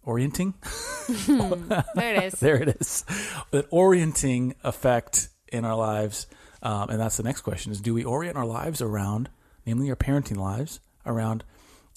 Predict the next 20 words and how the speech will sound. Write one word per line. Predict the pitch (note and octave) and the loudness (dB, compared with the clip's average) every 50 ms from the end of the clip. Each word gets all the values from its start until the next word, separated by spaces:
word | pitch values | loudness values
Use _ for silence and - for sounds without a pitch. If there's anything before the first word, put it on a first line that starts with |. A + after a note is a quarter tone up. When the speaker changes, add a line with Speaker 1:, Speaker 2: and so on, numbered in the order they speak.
| - | -6
Speaker 1:
um, | - G#2+ G#2 G#2 G2+ G#2 - - _ _ _ _ - | -6 -6 -4 -4 -6 -8 -10 -14 _ _ _ _ -4
who | - D3+ C3+ | -2 -2 2
God | B2+ B2+ B2+ C#3 D3 C3 | 2 2 2 2 2 2
values | A2 A2 G#2 G2+ G#2 A2+ A2 - | 0 0 0 0 -2 -2 -2 -2
and | B2+ A#2 | -4 -6
how | - - B2+ B2+ C3+ C#3+ | -4 -4 -2 0 0 0
he | - C3 | -2 -4
values | A2+ G#2 G#2 G2 G#2 A2 G#2+ A2 A2 - | -4 -4 -4 -4 -4 -4 -6 -6 -8 -8
them? | - - - - G#2 - _ _ _ - | -10 -10 -12 -12 -14 -18 _ _ _ -6
Or | - A2+ | -4 -2
do | G#2+ G#2+ | -2 0
we | G#2+ | 0
allow | G#2+ G#2+ G#2 G#2+ | 0 0 -2 -2
our | A#2 A#2+ | -2 -4
feelings, | - - A#2 A2+ A2 A2+ G#2+ G#2+ | -2 -2 0 0 0 0 0 -2
emotions, | G#2 G2 G2 G2 - - G#2+ G2 - - | -2 -2 -2 -2 -2 -4 -4 -6 -4 -4
inner | B2 A2+ A2 G#2 | -2 -2 0 0
monologue | G2+ G2+ G#2 A#2 A2 G#2+ G2 G#2 G#2+ G#2 - | 0 0 0 0 -2 -2 -2 -4 -4 -4 -6
to | - G#2+ | -8 -10
dictate | A2 - A2 - - - A2 A2 - - | -8 -8 -8 -8 -6 -6 -6 -6 -6 -8